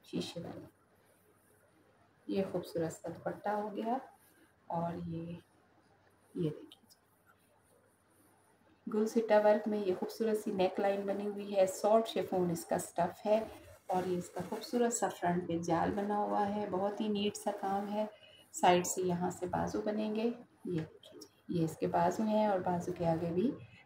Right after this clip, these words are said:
काफ़ी चौड़ी बेल बनी हुई है। बैक पे बूटियाँ हैं, ये देखिए जी, ये इसका बाजू है दूसरा और यहाँ से सारी बैक की बूटियाँ बनी हुई हैं। दोनों पल्लू पे कढ़ाई हुई हुई है, यही, ये देखिए जी,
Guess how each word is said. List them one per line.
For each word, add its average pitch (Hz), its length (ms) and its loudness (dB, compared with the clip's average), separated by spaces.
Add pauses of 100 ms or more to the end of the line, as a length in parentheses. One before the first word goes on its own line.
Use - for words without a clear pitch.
(100)
काफ़ी 185 280 -2
चौड़ी 175 340 0
बेल 170 320 0 (220)
बनी 165 260 0
हुई 165 340 -4
है। - 160 -8 (580)
बैक 175 280 0 (640)
पे 185 100 4
बूटियाँ 208 460 0
हैं, 233 240 2 (340)
ये 175 140 0
देखिए - 380 -14
जी, - 220 -12
ये 180 140 2
इसका 175 280 4
बाजू 160 380 4
है 226 160 2
दूसरा 240 440 2 (440)
और 220 260 0
यहाँ 190 200 -2
से 185 160 -6
सारी 180 320 0
बैक 180 260 0
की 220 160 0 (480)
बूटियाँ 175 400 0
बनी 165 280 -4
हुई 165 320 -4
हैं। - 220 -6 (500)
दोनों 220 320 4
पल्लू 208 280 6
पे - 200 -2
कढ़ाई 185 360 4
हुई 220 300 0
हुई 220 160 -2
है, 214 200 0
यही, 190 260 0
ये - 760 -6
देखिए - 380 -10
जी, - 60 -20